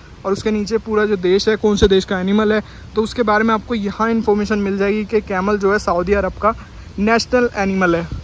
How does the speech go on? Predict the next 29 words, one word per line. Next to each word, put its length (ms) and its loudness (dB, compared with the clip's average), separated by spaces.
तो 60 0
ये 160 4
देख 140 0
सकते 180 -4
हैं 120 -2
भाई 140 0
कितनी 440 2
सुंदर 300 4
तरीके 320 4
से 160 4
जो 180 6
है 140 8
ये 80 4
पूरा 420 6
का 80 6
पूरा 340 4
जो 160 4
है 120 4
कैमल 280 6
बनाया 340 4
हुआ 140 4
है, 60 4
देख 180 0
रहे 120 -2
हैं। 80 -8
एक 80 2
बार 180 2
इसको 220 0
देखिए, 300 2